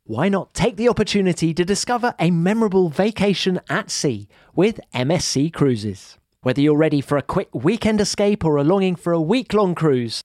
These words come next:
set sail from Miami, the Orlando area, or New York City, and look forward to a world of new discoveries. With M S C Cruises, you can choose from three, four, or seven-night cruises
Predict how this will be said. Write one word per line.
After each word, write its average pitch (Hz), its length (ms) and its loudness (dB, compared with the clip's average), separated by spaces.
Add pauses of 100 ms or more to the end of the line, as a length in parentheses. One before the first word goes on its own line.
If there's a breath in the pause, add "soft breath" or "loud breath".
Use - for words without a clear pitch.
set 262 260 -2
sail 214 320 2
from 170 220 0
Miami, 214 540 0
the 151 180 2
Orlando 220 420 2
area, 196 420 2
or 156 140 0
New 190 180 0
York 165 280 -2
City, - 560 -4
and 127 180 -2
look 196 160 2
forward 156 400 0
to 214 220 0
a 214 80 2
world 170 640 -2
of 175 180 0
new 123 280 0
discoveries. 117 800 -2 (120)
With 180 160 2
M 269 140 2
S 262 100 0
C 269 160 0
Cruises, 208 460 0
you 202 80 0
can 185 120 -2
choose 185 280 -2
from 151 160 -2
three, 208 360 -4
four, 175 360 0
or 135 80 -2
seven-night 208 560 -2
cruises 131 480 -2